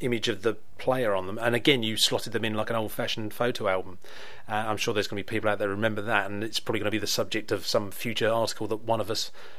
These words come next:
writes about. Uh, but, um, it, they, they, every once in a while, Panini, you have to say they, um, they did show a bit of originality. In fact, one of the, I think it's actually our most recent article that I did this week, um, about Football seventy-nine. That,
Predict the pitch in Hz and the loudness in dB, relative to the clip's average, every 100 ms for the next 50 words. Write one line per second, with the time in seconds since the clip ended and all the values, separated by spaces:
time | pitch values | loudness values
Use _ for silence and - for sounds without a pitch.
0 | - 120 120 117 110 101 98 - 117 117 | -6 0 2 2 0 2 0 0 2 4
1 | 110 127 120 - 127 120 123 135 - 156 | 4 2 0 2 2 2 0 -4 -4 2
2 | 165 160 - - - 175 233 254 240 220 | 2 2 -6 -4 0 4 8 8 6 0
3 | 165 - 165 180 185 - 104 107 104 147 | 0 2 6 8 8 6 -2 -2 0 0
4 | 196 147 - 143 123 131 127 131 131 131 | 0 0 0 0 0 0 0 2 2 2
5 | 131 127 220 208 - - - - - - | -2 -2 -4 -4 -4 -6 -6 -6 -6 -2
6 | 160 147 151 135 135 131 139 147 - 107 | 0 2 4 4 6 4 6 4 4 0
7 | 147 - - 131 123 135 98 107 107 - | 0 0 0 2 2 2 -4 -6 -6 -6
8 | 101 101 - 117 113 107 117 123 - 139 | -6 -6 -4 -2 4 4 4 0 2 2
9 | 127 135 170 151 110 113 123 - 123 - | 4 4 2 2 4 4 2 -2 -2 -2
10 | 143 - - - - 107 110 107 110 113 | -2 -4 -6 -8 -6 -2 -2 0 0 0
11 | - - 120 - 120 113 117 123 101 107 | -2 -2 0 2 2 4 4 6 6 2
12 | 143 135 139 | -4 0 0